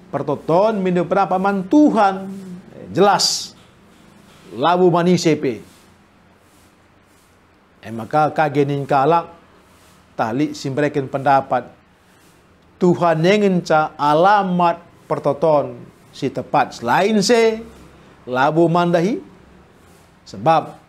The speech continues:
iam bapanta, iam si jayam kita, Daud pe, ku dibata ngadu, le solusi, kita pe, ku dibata ngadu, dibata si sembah Daud, ekang si sembah.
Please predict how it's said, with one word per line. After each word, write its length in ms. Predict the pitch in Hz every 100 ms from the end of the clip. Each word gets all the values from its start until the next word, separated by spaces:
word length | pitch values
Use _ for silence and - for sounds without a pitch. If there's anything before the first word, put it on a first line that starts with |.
| _ _
iam 400 | 143 160 151 131
bapanta, 800 | 135 131 147 135 127 123 120 113 110 _ _ _ _
iam 480 | 135 170 185 185 185
si 240 | - 190
jayam 480 | 143 170 180 185 185
kita, 480 | 175 214 - 107 87 - _ _ _ _
Daud 640 | 110 147 165 175 175 -
pe, 320 | 156 143 123 131 - _ -
ku 160 | - 156
dibata 400 | 156 180 180 175
ngadu, 800 | 156 160 156 139 131 120 - 185
le 100 | 233 -
solusi, 480 | 226 262 240 - 254 240 - - -
kita 320 | 285 302 160
pe, 240 | - 135 104 - _ _ _ _ _ _ _ _ _ _
ku 80 | 208
dibata 480 | 214 190 180 156 143
ngadu, 480 | 147 135 113 110 101 - _ _ _ _ _ _ _ _ _ _
dibata 1040 | 135 139 131 165 220 220 214 202 202 196
si 160 | 170 202
sembah 380 | 196 180 170 143
Daud, 360 | 170 170 165 160
ekang 400 | 160 151 165 151
si 80 | -
sembah. 460 | 127 123 107 110